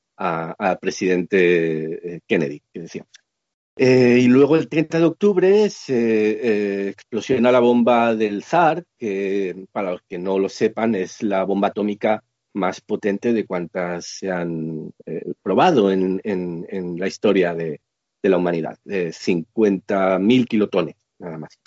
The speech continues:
En lo que fallecimientos se refiere, en mil novecientos sesenta y uno es la muerte de Gary Cooper, la muerte de uno de los padres de, de la psiquiatría moderna, como es Carl Gustav Jung.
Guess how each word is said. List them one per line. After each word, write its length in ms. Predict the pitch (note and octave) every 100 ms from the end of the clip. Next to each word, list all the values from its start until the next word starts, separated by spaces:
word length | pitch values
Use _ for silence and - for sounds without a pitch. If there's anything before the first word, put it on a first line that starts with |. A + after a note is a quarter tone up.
| -
En 120 | C3+
lo 140 | A#2 A2
que 340 | A#2 G#2+ G2+
fallecimientos 680 | - A2 - A#2+ D3 D3+ C3+
se 160 | -
refiere, 480 | C#3+ D#3 - F#3 F3+
en 80 | F#3+
mil 100 | C3+
novecientos 300 | A2+ C3 A#2+
sesenta 220 | B2+ A#2+
y 80 | A2+
uno 140 | B2
es 100 | G#2+
la 80 | A#2
muerte 420 | G2+ G2+ - G#2
de 540 | F#2+ F#2 F2+ F2+ F2 E2+
Gary 180 | G#2+ F#2
Cooper, 540 | C#3 C#3 C3 C#3 D3+ _ _ _ _ -
la 180 | G2+ F#2
muerte 400 | G2 F#2+ A2+ G2
de 220 | F#2+ F#2+
uno 200 | G2+ G2
de 120 | G2
los 480 | F#2 F2+ F2 - - A2+ _
padres 520 | A#2+ B2+ A2 G2 G2
de, 340 | G2 F#2+ F2+ F2+
de 200 | F#2+ F2+
la 100 | -
psiquiatría 640 | G#2+ - F#2+ F2+ A2 G2
moderna, 480 | F#2 G#2 G#2 F#2 F#2
como 260 | F#2 F2+
es 140 | F2+ -
Carl 180 | G2
Gustav 340 | G2 G2 - F#2
Jung. 320 | A#2+ C3+ D3